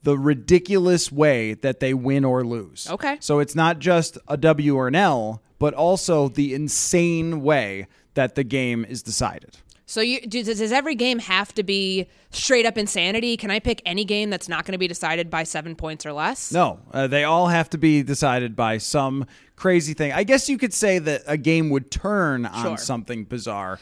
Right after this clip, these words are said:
Speaker 2: So that's, I
Speaker 1: But
Speaker 2: can do that. It could be, it doesn't have to always come down to the fourth quarter because I'm personally
Speaker 1: Yeah.
Speaker 2: trying to, like, speak something else into existence 'cause,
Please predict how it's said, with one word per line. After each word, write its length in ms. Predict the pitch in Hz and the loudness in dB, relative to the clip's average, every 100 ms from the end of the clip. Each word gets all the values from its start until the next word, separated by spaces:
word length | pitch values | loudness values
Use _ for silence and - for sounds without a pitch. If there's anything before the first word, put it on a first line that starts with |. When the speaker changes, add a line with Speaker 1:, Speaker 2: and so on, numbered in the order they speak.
| - | -6
Speaker 2:
So 160 | - | 0
that's, 280 | 254 254 247 | 2 2 2
I 80 | 226 | -2
Speaker 1:
But 60 | 233 | -2
Speaker 2:
can 100 | 247 | -2
do 160 | 233 | 0
that. 220 | 208 196 | 2 2
It 80 | 180 | 0
could 120 | 214 | -2
be, 200 | 202 185 | -2 -2
it 40 | 170 | -2
doesn't 180 | 220 233 | -4 -4
have 100 | 220 | -2
to 80 | 220 | 0
always 320 | 180 180 180 | 2 2 0
come 140 | 185 | -2
down 160 | 170 170 | -4 -4
to 20 | |
the 60 | 170 | -6
fourth 240 | 180 170 | -4 -4
quarter 380 | - 175 175 170 | -2 -2 -2 -4
because 180 | 185 170 | -4 -4
I'm 360 | 170 208 208 196 | 0 0 -2 -6
personally 380 | 214 214 196 | 0 2 2
Speaker 1:
Yeah. 40 | 190 | 0
Speaker 2:
trying 300 | 196 175 175 | 0 -2 -2
to, 80 | 170 | -2
like, 200 | 160 - | -4 -4
speak 280 | - 180 | -6 -6
something 360 | - 170 170 160 | -4 -6 -6 -10
else 220 | 151 160 | -10 -10
into 160 | 175 175 | -8 -6
existence 540 | 175 175 175 185 180 | -6 -6 -8 -6 -8
'cause, 380 | - 165 160 156 | -8 -8 -8 -10